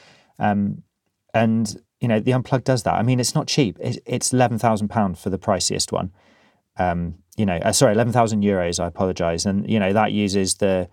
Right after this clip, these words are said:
Scott's integrated Hixon I C bar stem, and it's got, you know, Öhlins suspension all over it. And, um, you know, it, it's a proper thing of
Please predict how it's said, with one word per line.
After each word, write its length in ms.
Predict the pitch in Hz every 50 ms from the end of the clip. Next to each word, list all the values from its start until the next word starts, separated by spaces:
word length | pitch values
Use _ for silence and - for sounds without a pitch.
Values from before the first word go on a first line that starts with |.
| _ _ _ _ _ _ _ _
Scott's 360 | - - - 117 85 - -
integrated 500 | - 117 117 104 - - 117 101 92 92
Hixon 580 | 87 120 113 - - 113 101 101 98 92 98 101 - -
I 140 | 104 101
C 260 | 101 - - 104 98 95
bar 280 | - - 104 92 90
stem, 560 | - - - 104 92 90 90 87 90 92 95 - -
and 140 | 101 101
it's 180 | 95 95 - -
got, 340 | - - 107 90 92 - - -
you 100 | 107 101
know, 160 | 92 92 92
Öhlins 800 | - 104 110 110 107 101 95 95 92 92 - - - - - - _
suspension 540 | - - - - - 101 95 95 - - 101
all 120 | 92 90 90
over 280 | 90 90 87 95 90
it. 200 | 87 87 - - -
And, 320 | 98 95 90 90 87 80 - _ _ - - - - _ _ _
um, 440 | - 98 95 90 85 87 87 92 - - _ _
you 80 | - 113
know, 80 | 98 90
it, 200 | 87 104 107 - -
it's 180 | - 120 -
a 60 | 127 -
proper 320 | - - 120 - - 101
thing 320 | - - - 110 101 92 92
of 220 | 92 87 76 -